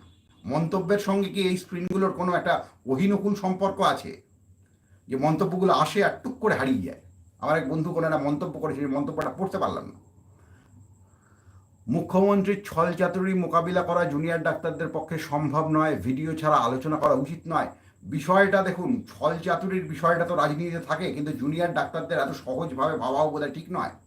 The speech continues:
তারা এত বড় একটা আন্দোলনকে নেতৃত্ব দিয়েছেন,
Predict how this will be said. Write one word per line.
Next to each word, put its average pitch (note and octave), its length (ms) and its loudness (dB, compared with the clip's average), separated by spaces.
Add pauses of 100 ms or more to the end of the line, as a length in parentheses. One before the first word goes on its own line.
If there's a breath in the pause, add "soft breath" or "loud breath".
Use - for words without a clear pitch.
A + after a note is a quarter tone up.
(520 soft breath)
তারা D#3+ 220 6
এত D3+ 220 2
বড় F3 240 2
একটা E3+ 120 -2
আন্দোলনকে E3+ 540 -2
নেতৃত্ব G3 460 -4
দিয়েছেন, F#3+ 420 0